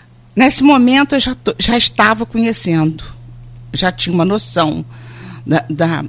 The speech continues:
da, do pensamento freiriano. E aí eu ofereci, mas foi claro a ele, "Olha, garotinha, eu só quero trabalhar com o método Paulo Freire. Eu não." Bom, então você elabora o projeto, elabora, vamos embora. Comecei a elaborar o projeto,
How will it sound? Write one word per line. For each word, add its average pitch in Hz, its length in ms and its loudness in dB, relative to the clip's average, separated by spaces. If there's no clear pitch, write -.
da, 143 220 -4
do 196 140 -6
pensamento 190 640 -2
freiriano. 175 840 4
E 262 160 2
aí 262 380 0
eu 294 180 -4
ofereci, 285 680 -8
mas 269 180 -4
foi 311 160 -10
claro 262 360 -4
a - 60 -10
ele, 220 320 -4
"Olha, 175 300 -2
garotinha, 151 540 -6
eu - 200 -14
só - 180 -8
quero - 240 -8
trabalhar - 520 -10
com - 160 -10
o - 40 -8
método 165 400 -8
Paulo - 180 -16
Freire. 175 420 -4
Eu 147 80 -8
não." 62 200 -14
Bom, 147 300 -2
então 233 320 0
você 240 240 -4
elabora 196 420 0
o 196 40 -6
projeto, 202 460 -4
elabora, 180 380 -6
vamos 143 200 -8
embora. 208 360 -6
Comecei 185 360 -8
a 185 40 0
elaborar 190 360 -6
o - 20 -20
projeto, 208 480 -10